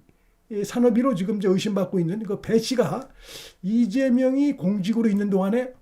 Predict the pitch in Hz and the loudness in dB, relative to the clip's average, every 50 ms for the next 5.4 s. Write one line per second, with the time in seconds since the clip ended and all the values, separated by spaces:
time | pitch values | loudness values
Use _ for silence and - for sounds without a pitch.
0 | - - - _ _ _ - 170 170 - 196 214 - 226 247 262 247 214 247 254 | -20 -20 -20 _ _ _ -8 -8 -4 -2 -2 0 2 2 2 2 0 -2 -4 -2
1 | - 226 240 - - 247 226 - 269 240 262 262 226 202 - 226 208 202 190 - | -2 -2 -2 -2 -4 -6 -4 -2 -2 -2 -2 -2 -4 -4 -4 -2 -2 -2 -2 -2
2 | 196 180 165 175 180 175 165 156 147 143 151 165 226 240 - - - - - _ | -2 0 2 2 2 2 2 2 0 -2 -4 -4 -6 -6 -8 -14 -20 -20 -20 _
3 | _ 180 180 202 254 190 165 - - 202 208 196 185 185 180 - 190 202 180 120 | _ -6 0 0 2 0 0 0 0 0 2 2 2 2 2 0 0 -4 -6 -8
4 | - - 202 240 247 180 175 226 277 247 247 233 - 240 220 220 202 185 160 165 | -8 -8 -6 -2 0 2 4 4 4 2 0 -2 -2 -2 0 2 2 2 0 0
5 | 151 170 147 143 151 226 247 | -2 -2 -2 -2 -2 -4 -6